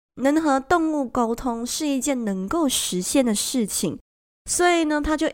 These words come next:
一直相信着人类跟动物是能够用同样的语言进行沟通的。好，我们时间快转到一九六三年的圣诞节。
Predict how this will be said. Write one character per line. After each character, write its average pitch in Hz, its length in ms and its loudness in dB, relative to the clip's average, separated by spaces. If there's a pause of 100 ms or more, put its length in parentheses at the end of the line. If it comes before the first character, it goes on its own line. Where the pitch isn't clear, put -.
一 311 120 4
直 220 140 0
相 208 260 -2
信 226 240 -6
着 202 200 -4 (340)
人 262 320 2
类 392 260 2 (180)
跟 269 200 -6
动 285 300 0
物 254 240 0
是 - 200 -8
能 208 300 -6
够 240 340 -4 (260)
用 285 200 -4
同 190 340 -6
样 311 140 -2
的 269 100 0
语 185 180 -6
言 175 220 -4
进 226 220 -6
行 185 240 -6
沟 185 240 -2
通 180 340 0
的。 185 140 -4 (1300)
好， 311 180 8
我 339 40 8
们 339 140 2
时 294 240 0
间 311 280 0
快 294 340 0
转 190 400 0
到 226 240 2 (140)
一 269 200 2
九 202 380 -2
六 226 400 4
三 220 540 -2
年 185 280 -4
的 196 140 -2
圣 196 500 -2
诞 185 320 0
节。 - 300 -6